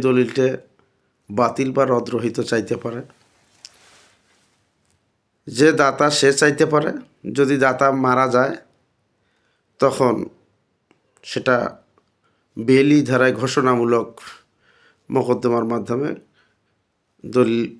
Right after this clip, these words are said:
বাতিলের ঘোষণা চাইতে পারে। আর ঊনচল্লিশ ধারা, যেটা দলিল রদরহিত বাতিল,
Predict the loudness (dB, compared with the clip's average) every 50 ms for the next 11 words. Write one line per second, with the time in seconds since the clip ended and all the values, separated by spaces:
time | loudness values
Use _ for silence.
0 | -12 -6 -4 -4 -4 -4 -2 -2 -2 -2 -2 -2 -2 -4 -2 -2 -2 -4 -4 -4
1 | -6 -8 -8 -10 -14 -16 -18 -18 -20 -20 -20 -20 -20 _ _ _ _ _ _ _
2 | _ _ _ -20 -20 _ _ _ _ _ _ _ _ _ _ _ _ _ _ _
3 | _ _ _ -4 -4 -2 -2 -4 -6 -10 -14 -20 _ _ _ _ _ _ _ _
4 | _ _ _ _ _ _ _ _ _ _ _ _ -2 0 2 2 2 4 4 4
5 | 6 6 6 4 4 2 2 2 2 2 0 0 -2 -4 -4 -4 -4 -6 -8 -12
6 | _ -20 -20 _ _ _ _ _ _ _ _ _ -8 -2 0 2 4 4 4 4
7 | 4 4 4 4 2 2 0 -2 -4 -2 -2 -4 -2 -2 -2 -4 -4 -8 -8 -8